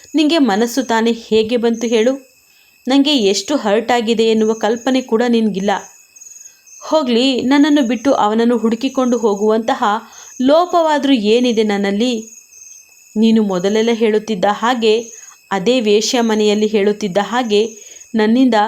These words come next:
ಸರಿಯಾದ ಸುಖ ಸಿಕ್ಕಿಲ್ವ ನಿಂಗೆ? ಹಾಗೇನಾದ್ರೂ ಇದ್ರೆ ನನ್ನಲ್ಲೇ ನೇರವಾಗಿ ಹೇಳ್ಬಹುದಿತ್ತು ನೀನು. ಅದು ಬಿಟ್ಟು ಈ ರೀತಿ ಮಾಡಿದ್ದು ಸರಿಯಾ?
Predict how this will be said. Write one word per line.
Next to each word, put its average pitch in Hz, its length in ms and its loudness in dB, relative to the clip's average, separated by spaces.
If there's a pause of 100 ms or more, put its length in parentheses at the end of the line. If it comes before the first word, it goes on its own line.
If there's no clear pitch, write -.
ಸರಿಯಾದ 285 480 0 (180)
ಸುಖ 220 220 -2
ಸಿಕ್ಕಿಲ್ವ 226 420 -4
ನಿಂಗೆ? 196 540 0 (880)
ಹಾಗೇನಾದ್ರೂ 302 640 0
ಇದ್ರೆ 220 480 0 (300)
ನನ್ನಲ್ಲೇ 254 480 2
ನೇರವಾಗಿ 269 640 2
ಹೇಳ್ಬಹುದಿತ್ತು 208 720 -2
ನೀನು. 208 260 0 (600)
ಅದು 214 240 -2
ಬಿಟ್ಟು 220 520 -2
ಈ 302 120 0
ರೀತಿ 302 260 0
ಮಾಡಿದ್ದು 226 380 0
ಸರಿಯಾ? 202 440 0